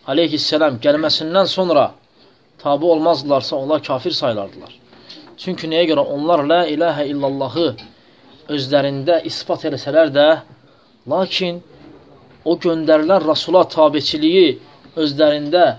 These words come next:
ispat eləmədiklərinə görə onlar həqiqi müsəlman sayılmadılar. Və Muhammed Rasul sallallahu aleyhi və səlləm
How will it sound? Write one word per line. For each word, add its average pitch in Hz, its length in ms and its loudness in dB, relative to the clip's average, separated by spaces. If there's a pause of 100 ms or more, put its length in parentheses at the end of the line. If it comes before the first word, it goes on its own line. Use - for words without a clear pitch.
(400)
ispat 170 400 -6
eləmədiklərinə 151 720 0
görə 147 160 4
onlar 147 480 2 (560)
həqiqi 156 400 2
müsəlman 151 480 -2
sayılmadılar. 135 520 -2 (1500)
Və 127 80 -10
Muhammed 175 480 0
Rasul 185 240 -2
sallallahu 160 560 0
aleyhi 151 320 -4
və 147 160 -6
səlləm 156 320 -6